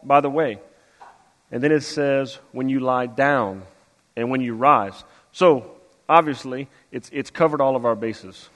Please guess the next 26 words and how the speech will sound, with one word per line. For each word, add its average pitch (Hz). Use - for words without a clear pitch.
You're 117
usually 139
in 127
life 131
sitting, 156
uh, 104
walking, 143
uh, -
or 104
lying 120
down, 104
right? 156
Pretty 139
much 139
covers 131
most 135
of 123
those 117
opportunities. 117
And, 120
you 127
know, 127
we've 151
taken 147
it, 117
um, 107